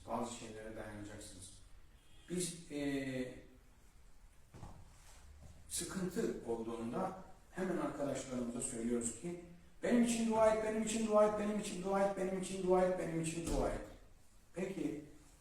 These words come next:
şöyle bir şey diyor musunuz? Ben söylüyorum şimdi bunu size. "Tanrım, bu sıkıntı bana verdiğine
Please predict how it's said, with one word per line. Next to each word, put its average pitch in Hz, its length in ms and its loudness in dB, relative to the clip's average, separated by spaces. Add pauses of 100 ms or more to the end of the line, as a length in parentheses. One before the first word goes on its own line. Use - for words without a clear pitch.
şöyle 180 340 0
bir - 40 -2
şey 156 200 -4
diyor 143 140 -2
musunuz? - 380 -6 (840)
Ben 135 140 -2
söylüyorum 104 440 -6
şimdi 101 240 -14 (100)
bunu - 200 -14
size. - 240 -10 (1400)
"Tanrım, 254 440 -6
bu 180 40 -4
sıkıntı 120 640 -10 (600)
bana 127 280 -2
verdiğine 135 640 -2